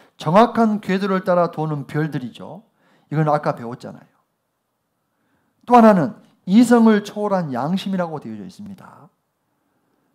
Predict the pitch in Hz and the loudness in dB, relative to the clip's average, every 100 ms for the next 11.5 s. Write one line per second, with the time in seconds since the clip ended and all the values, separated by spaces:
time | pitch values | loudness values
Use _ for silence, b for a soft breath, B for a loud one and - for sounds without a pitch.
0 | _ _ _ _ 175 175 165 147 160 190 | _ _ _ _ -2 0 2 2 4 4
1 | 190 175 160 156 147 123 _ - - 175 | 4 2 2 0 -2 -6 _ -10 -2 -2
2 | 165 156 143 139 151 120 110 104 101 92 | -2 -6 -6 -8 -10 -10 -12 -16 -18 -18
3 | 92 151 - _ _ _ _ _ _ 151 | -20 -20 -20 _ _ _ _ _ _ -8
4 | 147 165 185 214 202 180 180 175 170 156 | -2 0 0 2 2 2 0 0 -6 -6
5 | 139 127 165 156 120 107 98 98 _ _ | -8 -10 -8 -10 -10 -14 -14 -18 _ _
6 | _ _ - 180 185 156 120 117 139 156 | _ _ -12 -8 -8 -10 -12 -8 -2 -2
7 | 147 131 120 - 165 165 127 120 113 98 | -2 -8 -14 -14 -12 -12 -10 -12 -14 -18
8 | - 98 92 95 151 _ _ b b b | -20 -20 -20 -20 -20 _ _ b b b
9 | b b - 233 254 262 214 226 208 208 | b b -4 0 0 -2 -6 -4 0 2
10 | 190 180 - - 196 175 - 143 113 101 | 2 -2 -8 -8 -6 -6 -12 -14 -14 -16
11 | - - 98 120 202 | -20 -20 -20 -20 -20